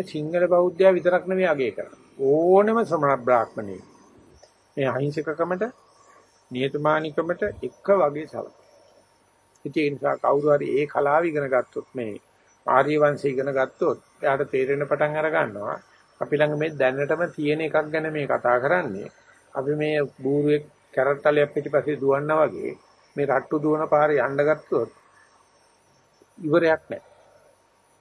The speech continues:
සන්තෝෂ කරන්නත් බෑ. ඒ නිසා මේ ලැබිච්ච දුර්ලභ වස්තු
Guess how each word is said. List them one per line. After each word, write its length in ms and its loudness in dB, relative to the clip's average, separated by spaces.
සන්තෝෂ 400 0
කරන්නත් 380 -2
බෑ. 240 -6
ඒ 140 -6
නිසා 280 -2
මේ 160 -6
ලැබිච්ච 520 -4
දුර්ලභ 380 2
වස්තු 400 -2